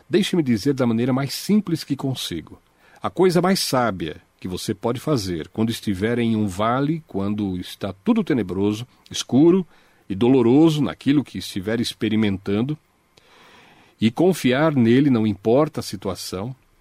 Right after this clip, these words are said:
existem algumas coisas em que as palavras das pessoas simplesmente não nos ajudarão. Às vezes temos que confiar absolutamente em um Deus que você acredita, naquilo que ele prometeu quando você não consegue ver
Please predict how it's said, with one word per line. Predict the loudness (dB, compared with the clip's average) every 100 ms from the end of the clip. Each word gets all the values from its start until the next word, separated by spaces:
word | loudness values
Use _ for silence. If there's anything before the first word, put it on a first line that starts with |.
| _ _ _
existem | 0 0 0 0 0 0 -2
algumas | 0 -2 -4
coisas | -2 0 0 0 0
em | -2 -4
que | -4 -6
as | -4
palavras | -4 -2 -2 -2 -2 -2 -2 -2
das | -4 -6
pessoas | -8 -6 -6 -4
simplesmente | -6 -6 -6 -4 -4 -4
não | -4 0 2 2 2
nos | 2 0 0
ajudarão. | -2 -2 -2 -4 -6 -8 -16 _ _ _ _ _ -20 -8
Às | 0 0
vezes | 2 2 2 0
temos | -2 -4
que | -2
confiar | -2 -2 -2 -2 0 2
absolutamente | 0 -2 -2 0 2 0 -2 0 -2 0
em | 0 0
um | 2
Deus | 2 2 2 -2 -8 -14
que | -8 -6
você | -4 -6 -6
acredita, | -6 -2 -2 0 -2 -4 -6 -8 _ _ _ _ _
naquilo | -6 -2 0 0
que | 0
ele | -4 -4
prometeu | -2 2 2 0 _ 2 4 4 2
quando | -2 -4
você | -6 -6 -4 -2
não | 0 0 -2
consegue | -2 -4 -6 -6 -4 -4
ver | -4 -4 -8